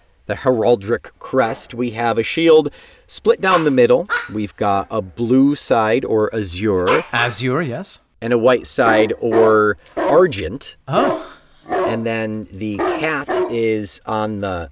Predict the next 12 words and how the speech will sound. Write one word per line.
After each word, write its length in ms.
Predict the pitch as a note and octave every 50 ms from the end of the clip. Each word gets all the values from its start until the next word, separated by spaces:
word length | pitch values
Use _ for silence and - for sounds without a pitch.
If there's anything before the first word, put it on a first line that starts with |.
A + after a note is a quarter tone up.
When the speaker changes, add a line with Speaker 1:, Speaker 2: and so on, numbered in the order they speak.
| _ _ _
Speaker 1:
the 160 | G2 F#2+ D#2+
front 520 | - - - - E3 B2+ - - - - A2
with 140 | A#2+ A2+
an 100 | G#2+ G#2 -
arched 480 | - - C#3+ C#3+ - - - - - -
back. 560 | B2 B2+ C3 C4+ - - D#4+ - - - - - - - D#4+ D#4+ D#4 - - - _
Speaker 2:
Yeah. 120 | B2+ - - _ - _ _ _ _ _ _
Speaker 1:
The 160 | - B2 C3
symbolism 560 | - - - A3 A3 G#3 F#3 F3+ D#3 D#3 D#3 D3
of 160 | B2 G#2 -
the 80 | A#2+ - -
cat 420 | - G#3+ B3+ B3+ E3+ B2 -